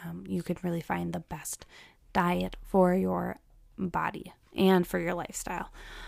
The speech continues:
Um, because really at the end of the day, if you can't stick to your diet, it's not the diet for you. You have to flip it, which is why I also, getting into kind of the benefits of tracking your macros,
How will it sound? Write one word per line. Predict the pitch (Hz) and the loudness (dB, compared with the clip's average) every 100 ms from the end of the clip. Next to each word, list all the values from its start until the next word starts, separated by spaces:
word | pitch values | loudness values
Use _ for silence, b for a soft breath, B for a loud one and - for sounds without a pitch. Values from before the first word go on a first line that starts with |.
| B - | B 12
Um, | 214 208 196 185 190 196 | 12 12 12 10 6 6
because | 214 214 220 202 190 202 - - - - _ - | 8 12 12 12 12 8 6 -2 -20 -20 _ 6
really | 214 226 214 | 12 12 12
at | 196 | 12
the | |
end | 190 190 | 10 10
of | |
the | 185 | 8
day, | 185 185 | 10 10
if | 190 | 8
you | 196 | 4
can't | 175 180 170 | 4 2 2
stick | 175 - | 0 2
to | 180 | 4
your | |
diet, | 180 190 202 208 | 8 8 10 8
it's | 190 - | 6 4
not | 165 160 | -2 -2
the | |
diet | 160 151 175 | -2 -2 -4
for | - | -4
you. | 160 147 160 - - | -4 -4 -6 -8 -2
You | 196 | 0
have | 170 - - | 2 -2 -2
to | 185 170 170 | -2 0 -2
flip | - - 175 | -4 -4 -2
it, | 185 | 2
which | 208 | 6
is | 240 202 | 6 10
why | 220 214 | 10 10
I | - 185 - - | 8 4 8 12
also, | 381 - 190 208 B B B | 12 12 8 8 B B B
getting | 262 254 | 10 10
into | 233 220 233 | 10 8 4
kind | 202 196 | 4 4
of | 190 | 4
the | |
benefits | 185 185 190 190 - | 4 6 6 4 4
of | 196 175 | 2 2
tracking | - 170 - 185 | 0 -2 0 0
your | 175 | 2
macros, | 170 160 180 175 | 0 2 4 4